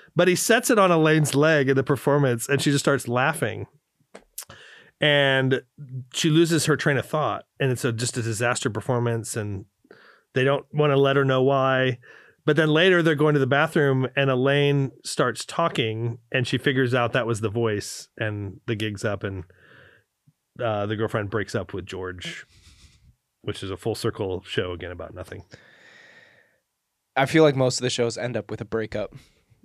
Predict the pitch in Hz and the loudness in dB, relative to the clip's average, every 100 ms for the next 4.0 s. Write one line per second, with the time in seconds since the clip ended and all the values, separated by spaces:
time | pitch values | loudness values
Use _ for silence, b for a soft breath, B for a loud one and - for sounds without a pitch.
0 | - 139 139 131 - 196 262 220 113 175 | -2 2 4 2 6 6 6 4 4 4
1 | 190 202 185 156 160 165 190 214 175 175 | 4 6 6 4 2 4 4 4 2 4
2 | 165 151 143 160 175 147 131 131 160 156 | 4 4 4 4 4 2 0 2 2 2
3 | 160 220 180 139 - 151 151 131 113 - | 0 -2 -2 -2 0 2 2 0 -4 -16